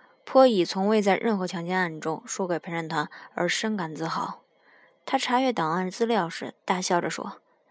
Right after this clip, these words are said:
：“这案子赢定了，拘捕证据完美无缺，这小子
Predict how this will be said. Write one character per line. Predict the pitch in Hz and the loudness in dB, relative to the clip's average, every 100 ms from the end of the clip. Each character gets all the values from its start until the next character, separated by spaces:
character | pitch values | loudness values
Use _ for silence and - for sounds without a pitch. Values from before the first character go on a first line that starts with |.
| - | -12
：“这 | - 196 | -6 -4
案 | - 170 160 | -4 -4 -4
子 | 151 | -8
赢 | 160 170 185 | -8 -4 4
定 | 220 | 4
了， | 175 - - - _ - - - | 4 0 -4 -4 _ -20 -20 -10
拘 | - 254 | -2 2
捕 | 226 | 4
证 | 185 220 208 | 4 2 2
据 | 190 175 | 2 2
完 | 165 175 208 | 4 4 4
美 | 202 160 | 4 2
无 | 170 | 0
缺， | 180 214 - _ _ | 0 0 -2 _ _
这 | - 175 | -8 -6
小 | - - - - | -6 -6 -6 -6
子 | 170 | -6